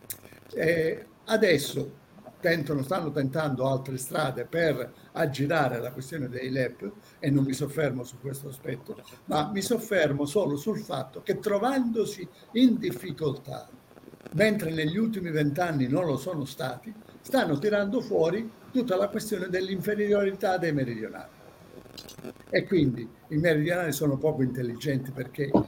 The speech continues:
i testi invalsi risultano con medie più basse, eh, i, eh, meridionali sono notoriamente nella storia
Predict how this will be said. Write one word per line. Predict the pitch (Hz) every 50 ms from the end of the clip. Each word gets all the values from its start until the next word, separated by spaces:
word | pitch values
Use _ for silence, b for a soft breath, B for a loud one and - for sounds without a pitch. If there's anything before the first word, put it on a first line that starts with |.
| - - -
i | 147 131
testi | 131 - 147 143 143 151 151 -
invalsi | 120 120 120 135 131 127 123 - - - - 127 - - - - - - - - -
risultano | - - 120 123 - - 170 151 135 139 - 139 123 123 120 117 123 - - - - - -
con | 151 147
medie | 139 143 143 147 143 139 - 135 127
più | 131 - - 135 -
basse, | - 139 131 123 123 123 - - - - - - - - b b b b b b - -
eh, | - - 147 139 139 135 135 135 131 - -
i, | - 156 160 175 - - - -
eh, | 156 131 131 135 131 127 123 123 123 123 120
meridionali | 127 143 156 156 151 147 151 151 165 175 170 156 143 131 120 117
sono | - - 180 180 156 139 123
notoriamente | 127 131 156 175 175 180 175 156 147 147 147 147 151 165 165 151 143 135 139 127
nella | 127 127 127 127 135 131
storia | 131 - - 175 143 131 - - -